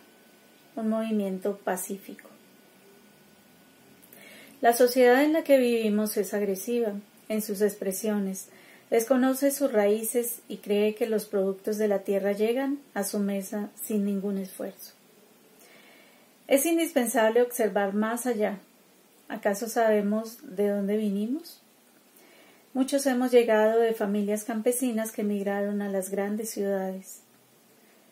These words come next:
Por estos días se observan interminables discusiones sobre el Día de la Raza, que se conmemoró el doce de octubre. Existen dos posturas que vale la pena resaltar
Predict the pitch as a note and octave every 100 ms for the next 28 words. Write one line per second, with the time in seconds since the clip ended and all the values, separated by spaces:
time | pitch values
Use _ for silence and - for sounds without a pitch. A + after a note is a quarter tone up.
0 | _ _ B3 A3+ B3 D#4+ D4+ D4 C#4 A#3+
1 | A#3+ G#3 G3+ - A3+ A3+ G#3 G#3+ - A#3+
2 | A#3 A3+ A3 A3 A3 A#3+ C4+ B3 B3 -
3 | G3 G#3+ G#3+ G#3+ G#3+ G#3+ - - - -
4 | - A3 A3 G#3 A3+ A3+ A3+ A3 G3 F#3
5 | F#3+ F#3 - - - _ _ - - -
6 | _ - B3 C#4+ C#4+ C4+ C4+ C4 C4+ A#3
7 | A3 - A3 G3+ G3+ F#3+ G#3+ G3+ G#3 -
8 | C4 A#3 - - _ _ _ _ _ _
9 | - G#3+ - C#4+ - D4+ C#4+ A3+ A#3 -
10 | A#3+ - A#3+ A3+ A3 A3 - G3+ G3 G3+
11 | G#3 G#3 G#3 G3 G3 G3 G3 F#3 A3 B3